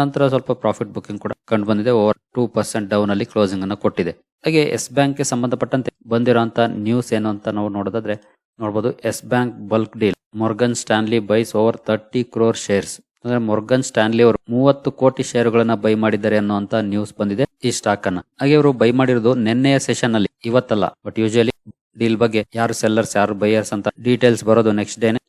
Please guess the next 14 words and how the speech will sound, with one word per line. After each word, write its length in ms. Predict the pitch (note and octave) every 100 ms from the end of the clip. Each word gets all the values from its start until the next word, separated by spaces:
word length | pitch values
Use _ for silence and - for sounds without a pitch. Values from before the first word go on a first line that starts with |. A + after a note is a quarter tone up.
| C#3
ಇವತ್ತು 240 | C#3+ C#3+
ಆ 80 | A2+ G#2+
ಡೀಟೇಲ್ಸ್ 360 | A2 A#2+ A2+ -
ಬಂದಿದೆ. 240 | A2+ A#2 C#3+ _ _ _
ಹಾಗೆ 240 | B2+ C3 A#2 - G#2
ಇವರು 200 | B2+ C3+ -
ಬೈ 100 | A#2+
ಮಾಡಿದ್ದಾರೆ 440 | B2 A#2 A#2 A#2+ A#2
ಅಂತಂದ್ರೆ 320 | A2+ C3 A2+
ಯಾರಾದ್ರೂ 380 | G2+ F#2+ A2 A2 -
ಸೆಲ್ 180 | G#2+ G#2
ಮಾಡಿರ್ಬೇಕಲ್ಲ. 500 | G2+ G#2+ G2 F#2+ F#2+ _ -
So 60 |
ಅದನ್ನ 220 | A2 A#2